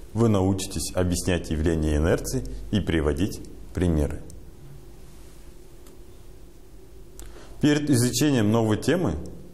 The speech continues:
давайте ответим на несколько вопросов из повседневной жизни. Как люди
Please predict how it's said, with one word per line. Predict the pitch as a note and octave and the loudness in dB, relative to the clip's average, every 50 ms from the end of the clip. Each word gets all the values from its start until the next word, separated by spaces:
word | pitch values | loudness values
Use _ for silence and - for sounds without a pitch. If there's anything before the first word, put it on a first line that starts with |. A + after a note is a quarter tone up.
| - - - | -18 -4 0
давайте | F#2+ F#2 G2+ A2 G#2 - - F#2 | 2 4 4 4 4 4 4 2
ответим | E2+ - - A2 C#3+ D3+ - A#2 F#2 E2+ - - - - | 2 4 2 2 2 2 0 -2 -2 -2 -6 -10 -6 -2
на | F#2+ F2+ | 2 2
несколько | E2+ E2 F#2 - E2 - - E2+ - - F2 | 4 4 4 4 2 2 -2 -2 0 2 0
вопросов | E2 D#2 - - A#2 D3+ D3+ - C3+ - - - - | 0 2 0 0 0 0 0 -2 -4 -6 -6 -4 -2
из | C#3+ C#3 | -2 -2
повседневной | - - D#2 C#2+ - D#2 C#2 C2+ D2 D2 D#2+ E2+ D#2 D2+ | 0 -2 -2 -2 -4 -6 -4 -2 0 0 0 0 0 -2
жизни. | D2+ D2+ D2 - - - - - - - - - - - - - - - - - - - - - - - - - - - - - | -2 -4 -6 -8 -8 -12 -14 -16 -18 -18 -20 -20 -20 -20 -20 -20 -20 -20 -20 -20 -18 -18 -18 -20 -18 -20 -18 -18 -18 -18 -14 -4
Как | - D3+ D#3 - - A2+ | -2 -2 0 0 2 2
люди | A#2+ C#3 - E3+ A2+ D#2+ D2+ - - | 4 4 4 4 2 2 0 -4 -10